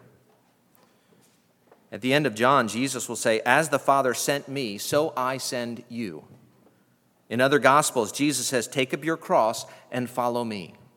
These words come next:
So how do we go? We go in the manner of Jesus. First, we go as needy people, being honest about our weakness. This story begins with Jesus being weary and asking for a drink.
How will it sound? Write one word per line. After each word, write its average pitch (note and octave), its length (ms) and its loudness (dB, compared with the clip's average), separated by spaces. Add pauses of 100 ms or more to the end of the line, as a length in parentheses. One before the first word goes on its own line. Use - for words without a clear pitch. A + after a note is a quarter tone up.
(1040)
So - 160 -6
how B2 180 0
do C#3 80 -2
we D3 120 -2
go? B2+ 240 -2
We G#2+ 140 -6
go C3 420 -2
in A#2 160 -8
the A2+ 60 -6
manner A2+ 320 -8
of G2 180 -14
Jesus. F2+ 640 -14 (960)
First, C#3+ 260 -2
we C#3 120 -2
go G#2+ 640 -2 (360)
as A#2+ 220 0
needy C3 420 -4
people, F2 540 -10 (220)
being A#2+ 320 -2
honest B2 380 -2
about G#2 260 0
our F#2+ 100 2
weakness. F#2 640 -10 (640)
This C3 140 -4
story E3+ 260 4
begins B2+ 400 -2
with A2+ 160 -4
Jesus C3+ 380 -6
being G2 300 -6
weary B2+ 400 -6
and F#2+ 160 -10
asking A2+ 440 -10
for F#2+ 200 -8
a F2 40 -6
drink. E2+ 540 -12